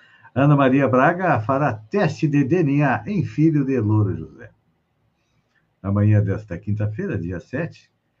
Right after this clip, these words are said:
a apresentadora Ana Maria Braga recebeu o filho de Louro José pela primeira vez em seu estúdio de gravação e decidiu fazer o exame de D N A. O personagem, chamado de Lourinho,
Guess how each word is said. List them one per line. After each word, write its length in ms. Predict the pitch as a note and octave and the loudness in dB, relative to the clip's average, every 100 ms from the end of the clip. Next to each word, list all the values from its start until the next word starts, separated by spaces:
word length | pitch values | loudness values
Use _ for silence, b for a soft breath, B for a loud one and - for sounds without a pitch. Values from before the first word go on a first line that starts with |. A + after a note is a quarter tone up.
| _ _ _ | _ _ _
a 80 | E2+ | -12
apresentadora 800 | - F#2 G#2 G#2 F#2+ G2+ F#2+ G2 | -8 -4 -2 -2 -2 -2 -2 -2
Ana 120 | F2 | -4
Maria 300 | E2+ F#2 G2 | -4 -2 -2
Braga 340 | G2 A2 E3 | -2 -4 -4
recebeu 500 | B2+ D3+ D3 C3+ E3+ | -4 -4 -4 -4 -2
o 60 | D#3+ | -4
filho 300 | - F#3 E3+ | -2 -2 0
de 120 | D3 | 0
Louro 280 | D3 A#2+ B2 | -2 -2 -2
José 320 | A2 C3+ C3+ | -2 -2 -2
pela 280 | D#3 G3 F#3 | -4 -6 -8
primeira 440 | D3+ D3+ E3 D3 | -6 -4 -2 -2
vez 240 | A2 B2 C3+ | -2 -4 -6
em 80 | B2+ | -8
seu 200 | C#3+ B2 | -6 -4
estúdio 440 | G#2+ B2 A2 G2 | -4 -4 -4 -2
de 80 | G2 | -4
gravação 600 | G#2 A2+ G#2+ G#2+ C#3 G3+ b b b b - | -2 -2 -4 -4 -6 -8 b b b b -4
e 120 | A3 | 0
decidiu 560 | C3+ F3 - A2+ D#3+ | 2 0 0 0 0
fazer 400 | D#3 B2+ G#2+ C3 | 0 -2 0 0
o 80 | C3 | 0
exame 280 | A2+ G2 B2 | -2 0 -2
de 100 | B2+ | -2
D 140 | A2+ C3 | -2 -2
N 140 | A#2+ | -2
A. 160 | F#2 G#2+ - _ _ _ _ _ _ _ _ _ _ _ | -4 -6 -18 _ _ _ _ _ _ _ _ _ _ _
O 60 | - | -10
personagem, 640 | G2+ G2+ G#2+ A2 D#3 A2+ | -6 -4 -2 0 0 -2
chamado 500 | G#2+ D#2+ F#2 G#2+ G#2 | -2 -4 -4 -2 -2
de 160 | E2+ F2+ | -4 -6
Lourinho, 600 | E2+ G2 G2 F3+ C3+ | -4 -4 -2 -2 -2